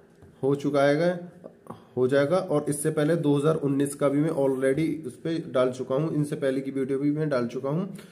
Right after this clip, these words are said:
चलते हैं, ज़्यादा time ना गवाते हो। और देखो एक बात ध्यान रखना, आप एलएलबी के student हो, आप lawyer बनने वाले हो, आप magistrate judge बनने वाले हो, सरकारी वकील बनने वाले हो,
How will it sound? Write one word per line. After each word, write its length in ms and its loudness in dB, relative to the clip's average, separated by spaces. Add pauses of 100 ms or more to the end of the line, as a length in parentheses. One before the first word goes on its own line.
(240)
चलते 280 4
हैं, 120 4
ज़्यादा 220 0
time 200 2
ना 100 0
गवाते 340 0
हो। 100 0
और 120 0
देखो 260 -2
एक 200 0
बात 140 2
ध्यान 220 2
रखना, 280 -2 (300)
आप 380 2
एलएलबी 680 4
के 160 2
student 420 -2
हो, 100 2
आप 300 0
lawyer 320 4
बनने 240 2
वाले 340 4
हो, 140 2
आप 200 2
magistrate 520 0
judge 260 0
बनने 240 2
वाले 220 2
हो, 120 -2
सरकारी 380 -2
वकील 340 -4
बनने 200 -2
वाले 260 0
हो, 240 -2